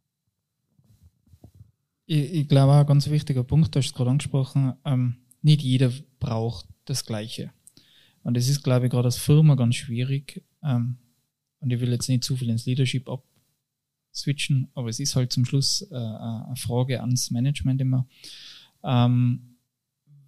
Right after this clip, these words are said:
wenn man ein Angebot schafft, dann hat das mit Kosten und Aufwänden zu tun.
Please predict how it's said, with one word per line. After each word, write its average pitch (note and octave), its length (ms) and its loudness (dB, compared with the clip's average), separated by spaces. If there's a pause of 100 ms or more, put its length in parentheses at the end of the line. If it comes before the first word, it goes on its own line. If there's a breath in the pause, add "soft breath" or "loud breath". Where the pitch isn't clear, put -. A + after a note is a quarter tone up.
(100)
wenn D3+ 300 4
man E3 160 4
ein C3 80 -2
Angebot C#3+ 380 0
schafft, - 560 -8
dann A#2+ 300 2
hat B2 200 -2
das A2+ 220 -4
mit B2 200 -4
Kosten - 420 -4
und G2+ 120 -8
Aufwänden A#2+ 500 -12
zu - 120 -14
tun. - 300 -16